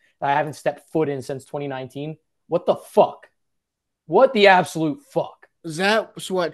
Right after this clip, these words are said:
Speaker 1: And
Speaker 2: twenty-five
Speaker 1: then
Speaker 2: bucks over four years? Yeah.
Speaker 1: And then, yeah, plus there's, like, you know, yearly membership fees are, like, forty
Speaker 2: Oh,
Speaker 1: bucks.
Speaker 2: yeah.
Speaker 1: So, I mean,
Speaker 2: Yeah.
Speaker 1: add in an extra one twenty to that at least.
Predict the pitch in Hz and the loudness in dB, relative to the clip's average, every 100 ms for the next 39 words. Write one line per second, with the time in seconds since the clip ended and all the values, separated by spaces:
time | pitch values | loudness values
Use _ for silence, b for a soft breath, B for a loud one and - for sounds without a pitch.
0 | - 254 311 339 254 196 170 175 - 156 | 2 6 10 10 8 4 -4 -8 -6 -6
1 | 156 170 165 160 160 170 165 147 147 143 | -4 -4 -2 0 -2 -4 -8 -10 -8 -10
2 | 139 220 254 214 196 190 226 220 214 196 | -2 2 4 6 4 4 0 2 0 2
3 | 208 170 190 185 160 190 190 190 185 175 | 2 2 0 -2 0 0 2 0 -2 -4
4 | 175 175 165 - 175 156 156 151 - 160 | -6 -8 -8 -8 -8 -6 -6 -8 -4 0
5 | 180 175 170 175 160 151 165 175 175 170 | 2 2 2 0 -2 -4 -4 -6 -6 -4
6 | 185 185 185 180 170 - _ _ 170 175 | -2 0 -2 -4 -8 -12 _ _ -8 -8
7 | - 165 170 170 - 180 160 135 147 147 | -6 -6 -4 -8 -6 -8 -6 -4 -2 -2
8 | 131 127 156 147 - | -4 -6 -8 -8 -12